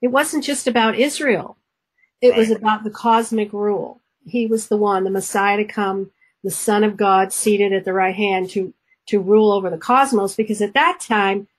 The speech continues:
Speaker 1: those people understood that Caesar was running the show. He was running the cosmos with his gods. So this was a huge deal. We don't really, I mean, we understand,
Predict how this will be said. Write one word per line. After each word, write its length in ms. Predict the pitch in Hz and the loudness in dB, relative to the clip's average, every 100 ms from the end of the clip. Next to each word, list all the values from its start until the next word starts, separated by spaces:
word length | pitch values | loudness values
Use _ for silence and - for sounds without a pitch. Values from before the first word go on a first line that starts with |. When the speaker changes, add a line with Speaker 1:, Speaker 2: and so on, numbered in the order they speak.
| _ | _
Speaker 1:
those 260 | 226 339 | 0 0
people 300 | - 262 233 | 0 2 4
understood 480 | 214 202 190 - 190 | 4 2 0 0 0
that 220 | 180 - | -2 -6
Caesar 680 | - - 294 339 294 175 160 | -10 -8 -2 -2 0 -2 -2
was 220 | 175 170 | -6 -2
running 300 | 185 180 160 | -2 -2 -4
the 60 | 160 | -6
show. 360 | - 151 113 | -4 -4 -4
He 220 | 180 214 269 | -2 0 2
was 200 | 233 208 | 2 2
running 300 | 190 170 165 | 0 0 -4
the 60 | |
cosmos 640 | 160 196 180 170 175 180 175 | -2 0 0 -2 -6 -6 -6
with 160 | 175 | -4
his 260 | 196 269 175 | 0 0 0
gods. 600 | 180 165 - - - - _ _ _ | -4 -4 -8 -12 -18 -20 _ _ _
So 120 | - | -2
this 200 | 240 330 | 0 0
was 160 | 359 320 | -2 0
a 160 | 240 202 | 2 2
huge 840 | - - 311 330 320 240 170 - | -4 -4 0 0 2 0 -2 0
deal. 500 | 220 262 208 - - _ _ _ | 4 4 2 -2 -12 _ _ _
We 140 | 214 254 | 2 4
don't 260 | 233 202 - _ | 4 0 -6 _
really, 460 | - 226 220 202 190 | -2 2 2 2 0
I 60 | 214 | 0
mean, 360 | 208 208 208 220 | 2 2 0 -2
we 180 | 254 | 0
understand, 840 | 247 285 247 - 233 226 208 185 | 2 0 -4 -2 0 2 0 -2